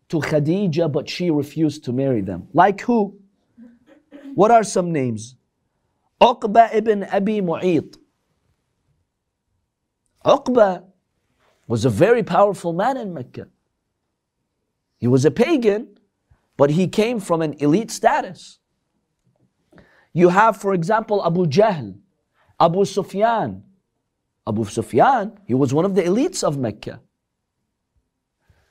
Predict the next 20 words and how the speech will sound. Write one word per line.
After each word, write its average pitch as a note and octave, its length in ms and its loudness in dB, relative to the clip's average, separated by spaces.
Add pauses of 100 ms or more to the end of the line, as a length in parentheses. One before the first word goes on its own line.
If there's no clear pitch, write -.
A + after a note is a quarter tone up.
(360)
Abu B2 160 2
Sufyan D#3 440 2
was G#3 160 -4
powerful. A#3+ 640 -2 (1000)
Abu A#3+ 240 2
Sufyan, A#3+ 520 0
Abu D#3+ 280 0
Jahl, D3 500 0 (400)
they F3 300 2
came B3+ 420 -2
forward A3 640 2
and F3 200 -6
proposed G#3+ 560 0
to E3+ 80 -6
Khadija. B2 640 -2 (220)
She B3 300 -2
refused A3 600 0
to E3 80 -4
marry C3+ 320 -2
them. F2 220 -14